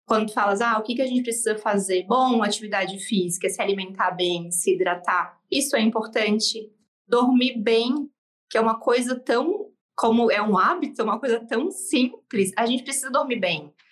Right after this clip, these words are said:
né? O nosso sono tá diretamente ligado também à nossa saúde mental, né? Então, o quanto a gente dorme, a qualidade desse sono também é super importante. Os momentos de lazer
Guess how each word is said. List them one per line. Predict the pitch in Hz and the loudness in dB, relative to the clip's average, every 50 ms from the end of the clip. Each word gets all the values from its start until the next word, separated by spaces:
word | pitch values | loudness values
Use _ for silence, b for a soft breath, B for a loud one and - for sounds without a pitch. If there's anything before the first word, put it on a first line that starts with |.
| b _ _ - | b _ _ -6
né? | - 180 185 190 214 214 214 - - | -4 -2 0 0 0 -2 -4 -4 0
O | 214 214 | 2 4
nosso | 214 214 240 - 226 - 277 | 4 4 2 2 -2 -6 -6
sono | - - - 226 233 269 320 | -6 0 0 2 2 2 0
tá | 320 - 277 240 | -2 -2 -2 -2
diretamente | 226 226 240 226 208 262 - - 359 359 330 277 254 277 - - | 0 0 0 2 0 0 -2 -2 -2 -2 0 0 0 0 0 -2
ligado | 277 277 226 220 208 214 233 254 | -4 -2 0 0 0 0 -2 -4
também | - 294 262 240 240 226 | -6 -6 -4 -2 -2 -2
à | 226 | 0
nossa | 220 226 226 - | -2 -2 -2 -2
saúde | - 233 214 220 220 226 | -2 0 0 0 -2 -4
mental, | 214 208 214 214 262 277 359 349 285 175 - - _ _ _ _ _ _ _ _ _ _ _ _ - - | -6 -10 -4 0 2 2 4 2 2 0 -2 -6 _ _ _ _ _ _ _ _ _ _ _ _ -4 -2
né? | 185 190 | 0 0
Então, | 202 196 214 208 202 | 2 2 2 2 0
o | 202 | 0
quanto | - - 226 226 247 240 - | 0 2 2 2 0 0 -2
a | 302 | -2
gente | 240 247 240 240 240 - 202 | -2 -2 -2 -2 -4 -4 -2
dorme, | 196 190 180 196 220 220 208 | 0 2 4 2 2 0 -2
a | 202 | -4
qualidade | - - 220 208 - 214 202 202 190 208 254 311 349 294 254 226 | -2 -2 -2 0 -2 -2 -2 0 2 2 2 2 0 -2 -4 -4
desse | 233 220 226 - - 226 | -4 -4 -4 -6 -10 -12
sono | - - - - 202 208 220 247 262 254 233 240 | -12 -8 -2 0 2 2 2 2 0 0 -2 -2
também | - 240 202 185 185 190 190 190 190 | -2 -2 -2 -2 -2 -4 -4 -2 -4
é | 190 | -4
super | 190 - - 277 285 285 - 285 240 | -4 -2 -4 -4 -2 -2 -2 0 2
importante. | 233 226 226 220 214 - - - 208 196 190 185 185 190 - - - 202 202 - - b b b b _ _ _ _ _ _ _ _ _ _ _ _ _ _ _ - | 2 2 0 -2 -6 -6 -4 -4 -2 0 0 0 -2 -2 -4 -2 0 0 -2 -2 -4 b b b b _ _ _ _ _ _ _ _ _ _ _ _ _ _ _ 0
Os | 277 294 294 | 2 4 4
momentos | 302 294 285 277 277 285 285 285 240 | 4 4 2 2 0 -2 0 0 0
de | 233 254 | 0 2
lazer | 240 240 240 233 226 190 196 208 214 254 285 | 2 2 2 2 0 0 0 2 2 2 0